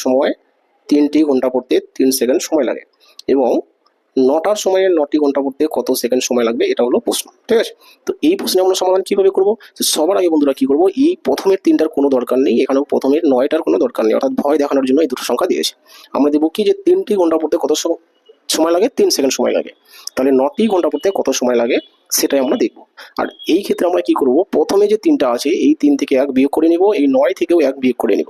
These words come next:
ঠিক আছে? তাহলে প্রথমের তিন থেকে যদি এক বিয়োগ করি কত হচ্ছে? দুই, অর্থাৎ দুটি ঘন্টা পড়তে সময় লাগে তিন সেকেন্ড। হলো? ঠিক একই রকম এখানে নয়ের জায়গায় দেবো কত? আট, অর্থাৎ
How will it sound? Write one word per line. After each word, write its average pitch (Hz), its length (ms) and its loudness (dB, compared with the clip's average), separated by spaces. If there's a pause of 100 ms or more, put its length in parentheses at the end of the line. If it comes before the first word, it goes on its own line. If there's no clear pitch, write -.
(160)
ঠিক 165 120 2
আছে? - 100 -6 (220)
তাহলে - 220 -2
প্রথমের 349 320 0
তিন 359 160 2
থেকে 180 180 0
যদি 180 200 2
এক 156 100 -2
বিয়োগ 156 180 0
করি 151 160 0
কত 147 120 -4
হচ্ছে? 160 160 -2 (120)
দুই, 113 180 2
অর্থাৎ 123 200 -2 (120)
দুটি 147 260 0
ঘন্টা 147 260 0
পড়তে 123 240 -4 (160)
সময় 135 240 0
লাগে 127 140 0 (120)
তিন 127 120 0 (100)
সেকেন্ড। - 260 -8 (640)
হলো? 185 140 0 (380)
ঠিক 165 100 -2 (100)
একই 175 180 -2
রকম 127 260 0
এখানে 151 200 0 (320)
নয়ের 135 220 2
জায়গায় 143 180 0
দেবো 147 160 0
কত? - 80 -4 (180)
আট, - 180 -8 (920)
অর্থাৎ - 180 -4